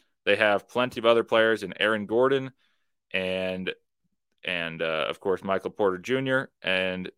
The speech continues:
players that support Nikola Jokic to what he needs support with admirably and well. Defending champions. I think that one's easy.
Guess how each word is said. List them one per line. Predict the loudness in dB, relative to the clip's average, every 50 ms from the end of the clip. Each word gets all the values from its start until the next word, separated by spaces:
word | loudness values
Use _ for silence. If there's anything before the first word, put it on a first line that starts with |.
| _ _ _ 0
players | 4 6 6 6 4 4
that | 2 0 0 0
support | -8 -12 _ -2 2 2 2 2 2 -4
Nikola | -6 -6 -6 0 2 2 4 4
Jokic | 4 4 2 2 -2 -6 -6 -10 -16 -18 _ _ _ -6
to | -4 -2 2
what | 4 4 4 2
he | 0 -4 -2 -2
needs | -2 -2 -4 -4 -6
support | -10 -10 -8 -2 2 2 2 2
with | 2 2 2 2 0 -4 _ _ _ _ _ _ _ _ 0
admirably | 2 4 4 4 2 0 -4 -4 -2 -2 -2 -2
and | -2 -4
well. | -6 -8 -8 -10 _ _ _ _ _ _ _ _ _ _ _ _ _ _ _ _
Defending | 0 2 2 4 4 2 -2
champions. | -2 -2 -4 -4 -6 -10 -8
I | -6
think | -6 -4 0
that | 0 0 0
one's | 0 -2 -6
easy. | -8 -8 -10 -16 -20